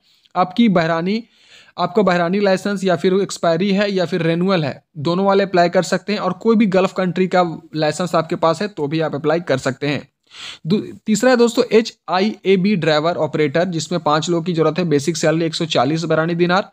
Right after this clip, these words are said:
इसकी भी दोस्तों सेम कंडीशन है, जिसके पास भी लाइसेंस वगैरह गल्फ कंट्री का या फिर बहरीन का है,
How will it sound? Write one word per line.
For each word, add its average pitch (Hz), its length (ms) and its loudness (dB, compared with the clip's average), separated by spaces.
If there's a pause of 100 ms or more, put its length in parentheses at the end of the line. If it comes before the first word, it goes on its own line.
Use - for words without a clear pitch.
(280)
इसकी 196 240 -2
भी 233 80 4
दोस्तों 220 260 2
सेम 185 260 2
कंडीशन 185 480 0
है, 208 120 -2
जिसके 175 300 0
पास 175 220 2
भी 175 100 0
लाइसेंस 160 400 -2
वगैरह 160 320 2
गल्फ 151 280 -2
कंट्री 160 320 0
का 160 100 0
या 156 140 2
फिर 156 160 -2
बहरीन 147 380 0
का 160 120 0
है, 202 140 -4